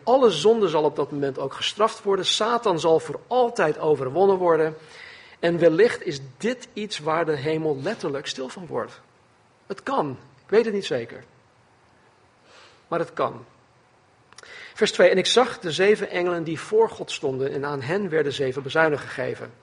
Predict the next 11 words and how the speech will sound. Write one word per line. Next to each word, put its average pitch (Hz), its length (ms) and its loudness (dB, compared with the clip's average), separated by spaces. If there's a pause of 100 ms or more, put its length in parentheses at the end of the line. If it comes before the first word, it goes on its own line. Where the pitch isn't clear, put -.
(1400)
Nou, 151 140 -2
dit 190 120 0
zijn 233 160 4
niet 226 160 0
zomaar 151 580 0 (220)
zeven 135 360 -6
engelen, 113 300 -16 (760)
maar 139 140 -2
het 139 120 -4
zijn 143 280 -2 (180)
de 156 240 2